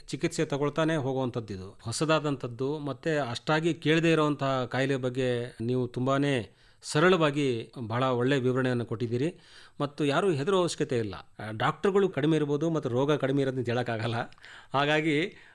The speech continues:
ಆ, ಈ ಕಾಯಿಲೆನೂ ಕೂಡ ಸಸ್ಪೆಕ್ಟ್ ಮಾಡಿದ್ರೆ ನಿಮ್ಮ ಭಾಗದಲ್ಲಿ ಇದ್ದಂಥ ಯಾವುದಾದ್ರೂ ವೈದ್ಯರು ಲೂಪಸ್ ಕಾಯಿಲೆ ಏನಾದರೂ ಸರ್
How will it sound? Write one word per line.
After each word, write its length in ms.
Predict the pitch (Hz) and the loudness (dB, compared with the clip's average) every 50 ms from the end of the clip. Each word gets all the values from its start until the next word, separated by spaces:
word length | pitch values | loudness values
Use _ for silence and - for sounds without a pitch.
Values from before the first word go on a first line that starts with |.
| _ - - | _ -8 -6
ಆ, 180 | 147 143 143 | -6 -4 -4
ಈ 220 | 143 151 156 165 165 | -2 -2 0 0 0
ಕಾಯಿಲೆನೂ 480 | 160 156 151 170 180 185 196 208 214 | 2 2 2 2 2 2 2 0 0
ಕೂಡ 160 | 190 - 170 175 185 180 180 180 147 | -2 -2 -2 -2 -2 -2 -4 -6 -8
ಸಸ್ಪೆಕ್ಟ್ 460 | - 147 123 - - 175 165 - 151 | -8 -6 -6 -2 -2 -2 -2 0 -2
ಮಾಡಿದ್ರೆ 500 | 143 135 127 117 117 123 123 123 127 135 | 0 0 0 0 -2 -2 -2 -2 -4 -4
ನಿಮ್ಮ 220 | 131 127 131 139 | -2 0 0 2
ಭಾಗದಲ್ಲಿ 380 | 135 120 131 139 139 135 143 131 | 2 2 2 0 2 2 0 0
ಇದ್ದಂಥ 220 | 123 131 131 123 | 2 0 0 2
ಯಾವುದಾದ್ರೂ 420 | 135 127 123 127 131 135 131 139 127 | 2 2 2 2 2 2 2 2 2
ವೈದ್ಯರು 500 | 120 127 131 127 135 123 110 107 135 - - - - - - - - 135 | 4 2 2 2 2 0 0 0 -4 -8 -12 -20 -20 -20 -18 -6 0 2
ಲೂಪಸ್ 380 | 180 233 233 - 220 - - | 2 2 4 2 0 0 2
ಕಾಯಿಲೆ 340 | - 170 160 160 156 160 151 | 0 0 2 2 4 4 4
ಏನಾದರೂ 340 | 151 151 147 147 147 147 131 | 4 4 2 2 2 2 0
ಸರ್ 200 | 120 - 135 127 | 0 0 0 0